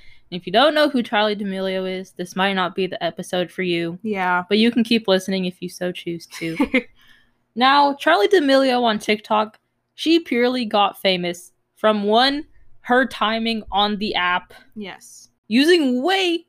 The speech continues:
Speaker 1: and I mean way too many hashtags on all of her
Speaker 2: <laughs>
Speaker 1: posts. And secondly, she only posts semi-consistently.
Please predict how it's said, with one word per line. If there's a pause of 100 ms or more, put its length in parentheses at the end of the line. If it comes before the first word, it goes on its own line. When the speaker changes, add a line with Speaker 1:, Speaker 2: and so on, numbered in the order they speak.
Speaker 1:
and
I
mean
way
too
many
hashtags
on
all
of
her
Speaker 2:
<laughs>
Speaker 1:
posts. (560)
And
secondly,
she
only
posts
semi-consistently.